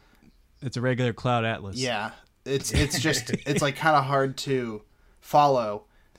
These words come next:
Speaker 2: um, in that regard. Whereas, like, for example, with Shrek, it's pretty much just Shrek goes and gets a princess and comes back. Like, we cut and see what Farquaad's up to every now and then, but it doesn't break up the
Speaker 1: Yeah,
Speaker 2: action
Speaker 1: well,
Speaker 2: too much.
Speaker 1: it's a tragedy of an ogre who loses everything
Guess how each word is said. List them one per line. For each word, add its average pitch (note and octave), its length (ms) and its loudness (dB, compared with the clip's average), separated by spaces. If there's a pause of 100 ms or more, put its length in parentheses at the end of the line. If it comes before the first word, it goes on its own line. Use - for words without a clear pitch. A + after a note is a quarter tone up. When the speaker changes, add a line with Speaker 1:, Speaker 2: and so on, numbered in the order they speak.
Speaker 2:
um, A2 300 -4
in A#2+ 140 -8
that A2+ 180 -6
regard. A2 480 -4
Whereas, A#2 420 -4
like, G#2+ 340 -8
for C3 200 -4
example, A#2+ 340 -6
with A#2 80 -6
Shrek, D3 320 4
it's A#2+ 140 -10
pretty D#3 180 0
much C#3+ 180 0
just - 180 -6
Shrek C3+ 220 0
goes B2+ 220 -2
and B2 80 -4
gets A#2+ 180 -6
a A#2 60 -8
princess A#2 400 -6
and A2 80 -10
comes A#2 200 -8
back. A2+ 420 -2
Like, A#2+ 200 -6
we C3+ 120 -2
cut C#3 260 2
and C3 120 -6
see C3+ 200 -2
what A#2+ 180 -4
Farquaad's B2 540 0
up A#2+ 140 -2
to C3 100 -6
every A2+ 180 -4
now A2 220 -2
and A2 120 -6
then, A2 240 -6 (260)
but B2+ 120 -2
it B2 120 -6
doesn't B2 360 -4 (800)
break B2+ 300 -4
up C3 80 2
the - 60 0
Speaker 1:
Yeah, A2+ 40 -2 (140)
Speaker 2:
action B2 120 2
Speaker 1:
well, D#3 180 6
Speaker 2:
too A2+ 160 -10
much. F#2+ 360 -10 (960)
Speaker 1:
it's D3+ 140 -2
a C#3+ 40 -4
tragedy C#3 640 2
of A#2+ 120 0
an A2 100 -2
ogre G#2+ 520 -2
who G#2 140 -6
loses G2+ 400 -8
everything G2 640 -8